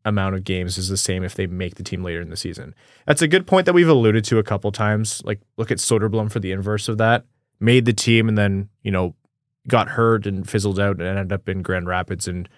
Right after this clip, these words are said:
the start of the year was way better than his end of the season. But fair enough in my mind. Uh, Rose says, "Hey guys, congrats to Ryan, Evan,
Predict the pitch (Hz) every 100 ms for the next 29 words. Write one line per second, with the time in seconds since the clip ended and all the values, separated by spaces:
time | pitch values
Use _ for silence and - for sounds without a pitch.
0 | _ - 104 135 135 117 110 107 101 98
1 | 107 98 101 95 92 98 85 92 82 80
2 | 82 64 - - _ - 101 - _ _
3 | _ _ - 107 90 92 82 90 73 78
4 | 110 - _ _ _ _ _ _ _ _
5 | _ _ _ _ _ - - - - _
6 | - 127 131 131 143 165 175 160 - 147
7 | 131 151 151 151 147 - 127 123 127 -
8 | 117 117 117 101 110 113 117